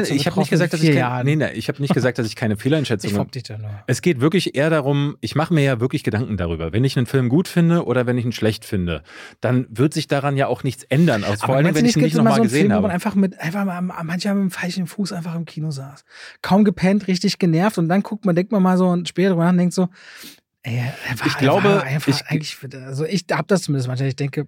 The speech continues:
Speaker 2: ich hatte
Speaker 1: Ich
Speaker 2: einfach
Speaker 1: glaube,
Speaker 2: keinen
Speaker 1: es
Speaker 2: Bock auf
Speaker 1: gibt,
Speaker 2: diesen
Speaker 1: es
Speaker 2: Film.
Speaker 1: gab so ein paar Filme, wo ich schon sagen muss, da hatte ich einen miesen Tag. Letztes Jahr zum Beispiel, wie hieß der nochmal, dieser Animationsfilm?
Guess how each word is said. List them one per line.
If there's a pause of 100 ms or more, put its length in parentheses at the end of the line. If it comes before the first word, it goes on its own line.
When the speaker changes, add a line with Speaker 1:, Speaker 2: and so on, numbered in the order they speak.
(140)
Speaker 2:
ich
hatte
Speaker 1:
Ich
Speaker 2:
einfach
Speaker 1:
glaube,
Speaker 2:
keinen
Speaker 1:
es
Speaker 2:
Bock
auf
Speaker 1:
gibt,
Speaker 2:
diesen
Speaker 1:
es
Speaker 2:
Film.
Speaker 1:
gab
so
ein
paar
Filme,
wo
ich
schon
sagen
muss,
da
hatte
ich
einen
miesen
Tag.
Letztes
Jahr
zum
Beispiel,
wie
hieß
der
nochmal,
dieser
Animationsfilm?